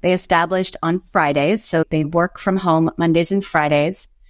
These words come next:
and Tuesday, Wednesday, they're together in the office. Fridays from nine to eleven, I believe, they have a virtual co-working.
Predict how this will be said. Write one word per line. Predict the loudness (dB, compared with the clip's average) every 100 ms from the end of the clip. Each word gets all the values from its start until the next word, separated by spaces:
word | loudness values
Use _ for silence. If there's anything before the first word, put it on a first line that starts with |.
| -14 -10
and | -2
Tuesday, | 0 2 2
Wednesday, | 2 2 0 0
they're | -2
together | -2 -2 0 2 2
in | 0
the | 0
office. | 0 -2 -10 -12 -20 0
Fridays | 2 4 2 0 -2 -6
from | -4 -2 0 2
nine | 2 4 4 2
to | 0 0
eleven, | 2 2 2 2 4 2
I | 0
believe, | -2 -2 -2 -4 -8 -12 _ -20 -20 -20 -4
they | 2
have | 2 4
a | 2 2 -2 _ _ -2
virtual | 0 0 -2
co-working. | 0 0 0 -2 -8